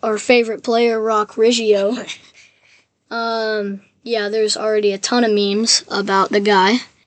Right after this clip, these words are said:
And anyway, Hagen Smith, I don't know if he'll get the start. I think it might be Connor Noland or Hagen Smith.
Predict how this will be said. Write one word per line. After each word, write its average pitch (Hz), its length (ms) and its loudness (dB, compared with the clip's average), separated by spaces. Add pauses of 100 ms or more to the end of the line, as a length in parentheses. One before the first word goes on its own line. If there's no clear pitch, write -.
(120)
And 240 500 -4
anyway, 233 460 2
Hagen 311 400 2
Smith, 269 540 -2 (440)
I 262 140 -2
don't 285 160 0
know 262 220 4
if 294 80 -8
he'll 330 100 -2
get 311 160 -6
the 330 80 -4
start. 311 340 0
I 240 120 -2
think 294 240 0
it 254 100 0
might 233 300 0
be 269 100 0
Connor 269 380 2
Noland 247 340 2
or 226 80 -2
Hagen 226 320 0
Smith. 214 580 -2